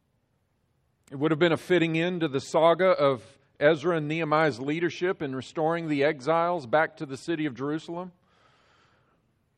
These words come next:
But we have Nehemiah chapter thirteen in our Bibles. Oh, if, if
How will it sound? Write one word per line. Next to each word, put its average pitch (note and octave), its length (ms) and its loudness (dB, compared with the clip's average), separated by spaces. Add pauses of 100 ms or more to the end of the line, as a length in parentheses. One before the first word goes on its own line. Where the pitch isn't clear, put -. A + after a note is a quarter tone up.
(1800)
But G#2+ 120 -2
we A2+ 160 -2
have A2+ 180 0
Nehemiah A#2 500 -4
chapter G#2 360 -10
thirteen G#2 640 -12 (180)
in F#2+ 140 -14
our E2+ 80 -12
Bibles. - 640 -14 (4000)
Oh, C3 380 0
if, - 220 -12
if G#2+ 180 -10